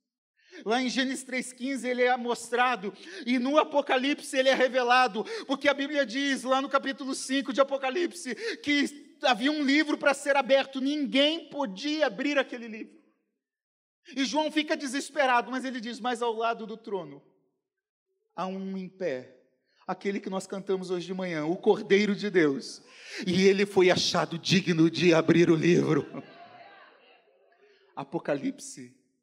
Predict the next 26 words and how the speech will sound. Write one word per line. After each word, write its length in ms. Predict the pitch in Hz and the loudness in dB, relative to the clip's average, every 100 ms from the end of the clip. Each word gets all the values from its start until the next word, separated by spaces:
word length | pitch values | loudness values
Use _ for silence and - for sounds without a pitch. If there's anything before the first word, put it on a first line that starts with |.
| _ | _
não 160 | 139 | -8
é 80 | 139 | -8
de 140 | 135 | -8
terror, 580 | - 135 107 117 110 98 - _ _ _ | -10 -10 -8 -8 -8 -10 -16 _ _ _
<laughs> 1040 | - - - _ _ _ _ _ _ _ - | -20 -20 -20 _ _ _ _ _ _ _ -12
não 160 | 151 | -6
é 60 | 147 | -6
tanto 440 | - - 170 160 | -6 -8 -8 -10
de 120 | 143 | -18
escatologia. 1040 | 139 - 135 - 135 127 107 123 117 101 101 _ _ _ - | -16 -10 -10 -8 -6 -6 -8 -14 -12 -12 -12 _ _ _ -18
Apocalipse 720 | - 131 156 127 120 151 - | -16 -14 -12 -10 -12 -12 -16
tem 160 | 143 139 | -16 -12
a 80 | 127 | -12
ver 140 | 135 | -12
com 180 | - 135 | -16 -18
Jesus, 640 | 117 117 98 160 123 - | -14 -14 -12 -12 -12 -14
porque 260 | - 123 147 | -18 -14 -12
é 40 | |
o 40 | |
Cordeiro 560 | 135 - 123 - 131 127 | -12 -10 -12 -10 -10 -10
que 140 | - | -14
venceu 600 | 113 123 113 - 131 135 | -14 -12 -14 -10 -6 -6
do 140 | 135 123 | -8 -12
início 420 | 123 139 190 - | -10 -10 -10 -4
ao 80 | 196 | -4
final. 760 | 196 262 165 117 107 104 107 | -4 -8 -4 -2 -2 -4 -12